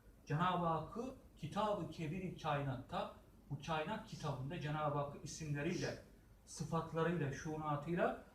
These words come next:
Cenab-ı Hakk'ı ne yapmak? Kurbiyet kazanıp Allah'ın esmasına, sıfatına, şuunatına pencereler açmak lazım. Yani her cemal ve kemal sahibi diyor, kendini görmek ve göstermek ister sırrınca.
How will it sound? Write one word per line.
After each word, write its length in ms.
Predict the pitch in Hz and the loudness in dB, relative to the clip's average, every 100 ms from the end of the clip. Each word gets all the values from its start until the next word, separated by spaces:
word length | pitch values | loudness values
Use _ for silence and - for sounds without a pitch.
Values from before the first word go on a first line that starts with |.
| - | -10
Cenab-ı 380 | 156 160 165 147 | -2 0 2 2
Hakk'ı 260 | 143 - | 0 0
ne 40 | 196 | 0
yapmak? 440 | - - 208 233 - - - - - - - - - - - - - - | 0 0 -4 -4 -10 -18 -20 -20 -20 -20 -20 -20 -20 -20 -20 -20 -16 0
Kurbiyet 520 | 180 180 190 196 - | 2 4 2 0 0
kazanıp 400 | 160 160 240 - - - | 0 0 0 -4 -10 0
Allah'ın 440 | 160 165 190 233 - | 2 4 0 -2 -4
esmasına, 680 | 151 165 156 147 143 131 | -4 -2 0 0 0 -2
sıfatına, 580 | - - 156 139 - 120 | -2 -4 -2 -2 -2 -6
şuunatına 760 | 120 185 156 139 117 147 233 233 | -8 -8 -4 -4 -4 -4 -4 -2
pencereler 540 | 147 139 139 139 131 | -2 0 0 0 0
açmak 360 | 113 - - - | -2 -8 -18 -18
lazım. 200 | - - - - - - - - - - | -18 -18 -20 -20 -20 -20 -20 -20 -20 -8
Yani 200 | 127 123 117 - - - - - - | -4 -4 -4 -12 -20 -20 -20 -20 2
her 240 | 208 233 | 4 4
cemal 400 | 147 175 233 208 | 2 6 6 6
ve 140 | 170 - | 0 -2
kemal 320 | 160 202 226 | 2 4 4
sahibi 480 | - 165 143 127 135 | 4 4 4 2 -2
diyor, 180 | 226 | -4
kendini 420 | - 160 160 160 147 | -2 -2 0 -2 0
görmek 580 | 160 147 196 - - - - - | 0 2 0 -2 -8 -16 -20 -6
ve 60 | 143 | -4
göstermek 720 | 131 151 - - 202 240 - | 0 -2 0 -2 0 -2 -4
ister 300 | 151 - 240 | -8 0 0
sırrınca. 760 | 202 - 175 208 190 160 143 | 0 -2 0 4 4 4 2